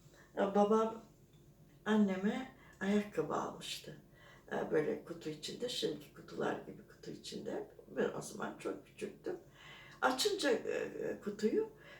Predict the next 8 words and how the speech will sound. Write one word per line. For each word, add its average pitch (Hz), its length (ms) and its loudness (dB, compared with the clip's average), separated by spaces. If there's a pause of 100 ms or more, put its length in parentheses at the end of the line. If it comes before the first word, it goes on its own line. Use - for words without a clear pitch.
çok - 300 -6
güzel 233 320 0 (100)
böyle 185 280 -2 (400)
rogan, 214 480 4 (380)
e, - 540 -6
ince 185 340 0
topuklu - 420 -10
ayakkabılar. 170 720 -6